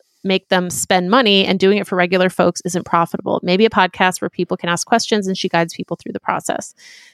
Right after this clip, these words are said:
Thank you for a wonderful podcast. Me and my wife can share in Ricardo and Jessica in Corpus Christi,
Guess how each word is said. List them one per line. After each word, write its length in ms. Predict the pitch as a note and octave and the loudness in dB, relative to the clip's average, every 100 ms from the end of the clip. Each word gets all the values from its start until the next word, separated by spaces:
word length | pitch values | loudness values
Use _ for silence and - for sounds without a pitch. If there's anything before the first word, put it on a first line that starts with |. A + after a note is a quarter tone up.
| - | -2
Thank 180 | G#3 G#3+ | 0 2
you 60 | |
for 100 | C4 | 2
a 60 | C4 | 4
wonderful 340 | A3+ G#3+ A3+ | 4 2 0
podcast. 640 | G#3 F3+ F3 - F3 F3 - - | 2 2 0 2 2 2 -4 -4
Me 120 | F3 | 0
and 60 | F#3+ | 2
my 80 | |
wife 240 | F3+ E3 - | 4 2 0
can 120 | F3 | -4
share 320 | - D#3+ D#3+ | -2 0 2
in 120 | D#3+ | 2
Ricardo 380 | D#3+ - E3 E3+ | -2 -4 -2 2
and 120 | F3 | 2
Jessica 460 | E3+ D#3+ - - - | 2 0 -2 -2 -2
in 140 | E3+ E3+ | -4 -6
Corpus 520 | - E3 E3+ E3+ - _ | -2 -2 0 -2 -4 _
Christi, 680 | - - E3 - - D#3+ | -14 -4 0 0 0 -2